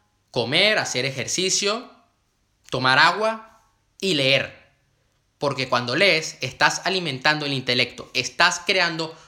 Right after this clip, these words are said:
nuevas conexiones neuronales. Yo hice una pregunta a una persona cercana a mí y le pregunté, "¿Tú cuando lees sientes que tu mente se abre por completo y que ves las cosas desde otro punto de vista?". Y me dijo que sí,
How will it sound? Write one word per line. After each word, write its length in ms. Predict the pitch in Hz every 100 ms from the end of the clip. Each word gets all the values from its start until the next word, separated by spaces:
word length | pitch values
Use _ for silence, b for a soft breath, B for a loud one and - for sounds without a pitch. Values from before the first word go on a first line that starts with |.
| _
nuevas 360 | 147 170 196 -
conexiones 580 | 165 143 - 160 170
neuronales. 1000 | 156 151 156 143 131 175 156 104 - - _ _ _ _ B B 135
Yo 560 | 135 170 202 247 247 -
hice 260 | 190 190 208
una 220 | 208 196
pregunta 360 | 170 170 175
a 40 | 180
una 160 | 175
persona 280 | 175 139 156
cercana 380 | 156 156 151 156
a 20 |
mí 120 | 165
y 40 | 170
le 120 | 160
pregunté, 640 | 151 123 123 135 120 - b b b
"¿Tú 120 | - 208
cuando 300 | 254 226 165
lees 320 | 160 170 - - -
sientes 880 | - 156 160 147 123 98 - - _ b b b b -
que 120 | 147
tu 180 | 147 143
mente 400 | 175 190 180 143
se 140 | 147
abre 160 | 151 175
por 220 | 160 -
completo 500 | 131 120 156 165 165
y 60 |
que 120 | - 127
ves 140 | 143
las 140 | 160
cosas 320 | 156 156 165 156
desde 200 | 139 139
otro 380 | 175 190 147
punto 300 | 139 127 143
de 80 | 131
vista?". 260 | 120 127 160
Y 60 |
me 80 | 147
dijo 180 | 131 165
que 100 | 156
sí, 360 | 143 208 -